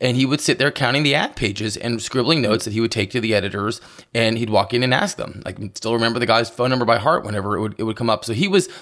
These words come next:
he was in it. And Steve Florio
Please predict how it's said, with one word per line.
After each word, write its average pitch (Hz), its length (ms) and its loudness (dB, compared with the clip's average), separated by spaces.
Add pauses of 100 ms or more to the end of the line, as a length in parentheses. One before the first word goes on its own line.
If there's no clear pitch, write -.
(240)
he 214 160 2
was 233 240 2 (140)
in 208 160 2
it. - 360 -2
And 143 380 2 (500)
Steve 180 340 2
Florio 156 720 4